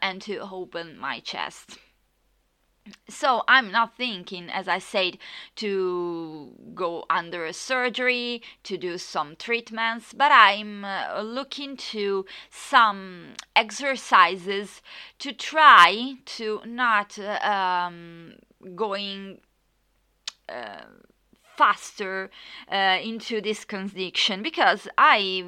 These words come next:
read that during the third part of your life, uh, if you have pectus excavatum, you can develop some other symptoms.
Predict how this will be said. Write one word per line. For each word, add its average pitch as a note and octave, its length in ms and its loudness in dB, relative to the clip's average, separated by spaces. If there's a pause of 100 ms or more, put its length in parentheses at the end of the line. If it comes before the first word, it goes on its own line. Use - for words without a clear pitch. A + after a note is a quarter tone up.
read F#3+ 560 2
that F#3 300 4 (340)
during G#3 480 -2
the F#3+ 360 2
third D#4+ 260 -2
part G3+ 280 6
of G3 140 -2
your G3+ 160 0
life, G3 600 4
uh, C#4+ 280 2
if G#3+ 240 -10
you G3 80 -4
have G#3 320 2
pectus A3 500 -6
excavatum, G#3+ 760 0
you G3+ 120 -6
can F3+ 240 -10
develop D#3+ 360 -6
some D#3+ 280 -8
other D3+ 360 -4
symptoms. F#3+ 720 -12